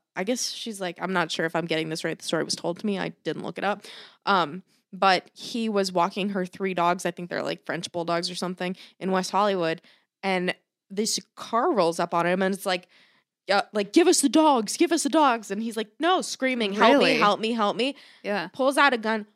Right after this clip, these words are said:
Speaker 1: shoots him. The
Speaker 2: Oh my
Speaker 1: guy's on,
Speaker 2: God.
Speaker 1: this is, like, caught on someone's ring. There's video of it. Sh-, shoots him. The guy's like, "Help, help." The guy, they take the dogs and one of the dogs gets away and runs back to him.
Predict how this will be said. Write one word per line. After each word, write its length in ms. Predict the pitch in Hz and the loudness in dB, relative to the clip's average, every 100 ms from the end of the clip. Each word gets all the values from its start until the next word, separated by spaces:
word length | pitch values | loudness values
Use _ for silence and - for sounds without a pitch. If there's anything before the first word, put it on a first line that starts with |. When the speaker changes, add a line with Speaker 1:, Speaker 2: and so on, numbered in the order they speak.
| _ _ _ | _ _ _
Speaker 1:
shoots 480 | - - 294 381 - | -4 4 4 4 0
him. 340 | 170 156 214 _ _ | -6 -4 -10 _ _
The 60 | 247 | 2
Speaker 2:
Oh 40 | |
my 20 | 330 | 4
Speaker 1:
guy's 200 | 262 233 | 6 6
on, 60 | 262 | 6
Speaker 2:
God. 200 | 185 196 | 6 2
Speaker 1:
this 100 | 277 | -2
is, 80 | 311 | 0
like, 160 | 277 | 0
caught 240 | - 214 208 | 2 2 2
on 140 | 208 | 0
someone's 280 | 214 180 185 | -2 -4 -2
ring. 200 | 180 170 | -2 -2
There's 180 | 151 175 | -6 -6
video 380 | 190 185 156 | -2 0 0
of 80 | 156 | -2
it. 160 | 156 - - - _ - | -6 -8 -20 -20 _ -12
Sh-, 240 | 208 - - 208 | -4 -4 -2 -2
shoots 360 | - 277 294 | -2 0 -2
him. 80 | 220 | -2
The 60 | 226 | -2
guy's 140 | 240 | -2
like, 80 | 277 | 0
"Help, 240 | 403 392 | 2 2
help." 200 | 381 381 - | 2 0 0
The 80 | |
guy, 260 | 208 208 208 _ | 2 2 0 _
they 200 | 208 214 | -4 -2
take 260 | 208 247 - | 0 0 0
the 80 | 214 | -8
dogs 500 | - 185 185 190 202 | -2 0 2 0 -2
and 120 | 185 | -2
one 100 | 202 | -2
of 60 | |
the 60 | 190 | 2
dogs 320 | 185 180 196 | 4 4 0
gets 180 | 190 185 | -6 -4
away 160 | 185 175 | -2 -2
and 100 | 175 | -2
runs 200 | 170 175 | -4 -2
back 220 | 165 170 | -4 -4
to 60 | 202 | -4
him. 160 | 196 | -6